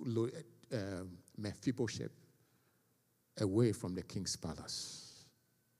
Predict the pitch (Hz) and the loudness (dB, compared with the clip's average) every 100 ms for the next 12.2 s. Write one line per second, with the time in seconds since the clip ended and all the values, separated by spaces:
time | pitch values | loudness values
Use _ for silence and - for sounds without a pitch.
0 | _ _ _ - 110 107 - - 127 87 | _ _ _ 2 4 4 -2 -4 -4 -4
1 | - - - - - _ _ _ _ _ | -8 -10 -12 -16 -20 _ _ _ _ _
2 | _ _ _ _ - 117 - 123 120 104 | _ _ _ _ 2 4 4 2 2 -2
3 | - 151 117 101 - 92 78 - - - | 2 2 4 2 2 0 0 -4 -6 -8
4 | - _ _ _ _ _ _ _ - 117 | -14 _ _ _ _ _ _ _ 2 4
5 | - 139 - 107 127 123 - 151 135 104 | 4 4 4 4 4 4 4 4 4 4
6 | 95 - 120 107 - 87 87 - - - | -2 -2 -2 -2 -4 -4 -2 0 0 -2
7 | - - _ - - - - 104 90 - | -6 -14 _ -20 -20 -2 2 2 0 2
8 | 117 101 107 113 98 107 - - 131 110 | 2 2 4 4 6 6 4 2 2 2
9 | - 90 - - - - - - - 95 | 0 -4 -4 -6 -10 -20 -20 -6 2 4
10 | 92 90 90 - 92 90 98 87 85 87 | 4 2 -2 -2 0 4 6 6 4 0
11 | - - - - - - - - - - | -2 -4 -4 -2 -4 -6 -4 -2 -2 -4
12 | - - | -8 -16